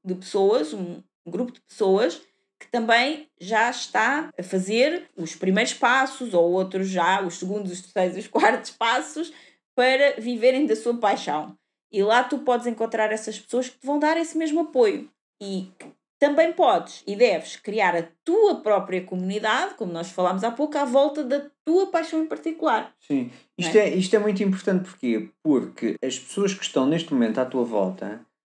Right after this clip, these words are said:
Speaker 2: elas, se estão à tua volta, à partida, é porque te amam muito, partindo do princípio, escolhes estar com pessoas à tua volta que te amam muito ou que gostam muito de ti. Isso é uma escolha tua.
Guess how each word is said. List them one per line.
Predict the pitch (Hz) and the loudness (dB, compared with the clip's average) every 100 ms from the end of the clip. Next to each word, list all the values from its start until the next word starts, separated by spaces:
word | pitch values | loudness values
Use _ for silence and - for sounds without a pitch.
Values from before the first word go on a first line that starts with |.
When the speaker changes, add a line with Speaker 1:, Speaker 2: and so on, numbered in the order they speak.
| - | 0
Speaker 2:
elas, | 143 165 165 160 - - _ | 2 4 2 -2 -8 -12 _
se | - - - | -18 -14 -8
estão | - 110 104 | -2 0 2
à | |
tua | 104 123 123 | 0 0 2
volta, | 143 151 - 214 190 - | 6 4 4 -2 -6 -6
à | 95 | -6
partida, | 95 110 - 123 135 156 185 185 - | -4 -6 -4 -2 0 0 0 0 0
é | 135 | 0
porque | 123 143 139 | 0 -2 -4
te | - 156 | 2 4
amam | 151 170 | 6 4
muito, | 202 196 214 247 - _ | 4 2 2 0 -4 _
partindo | - 117 120 117 | -6 -4 -2 -2
do | 120 | 0
princípio, | 147 147 175 170 220 220 _ _ | -2 -2 -4 -4 -4 -8 _ _
escolhes | - - 127 117 117 | -16 0 4 4 0
estar | - 127 120 123 | 0 4 4 2
com | 147 135 | -2 -8
pessoas | - 147 151 | -4 -2 0
à | 147 | 0
tua | 160 156 | 0 -2
volta | 165 170 170 196 | 2 0 0 -6
que | - 120 | -4 0
te | |
amam | 110 117 | 2 4
muito | 120 135 165 160 | 4 2 0 -2
ou | |
que | - | 0
gostam | 120 117 131 | 0 0 0
muito | 123 123 117 - | 0 2 -2 -4
de | - | -10
ti. | - _ _ _ | -12 _ _ _
Isso | 117 | -2
é | |
uma | 107 | 0
escolha | 120 139 135 | 0 2 2
tua. | 120 101 95 92 | 2 -2 -6 -8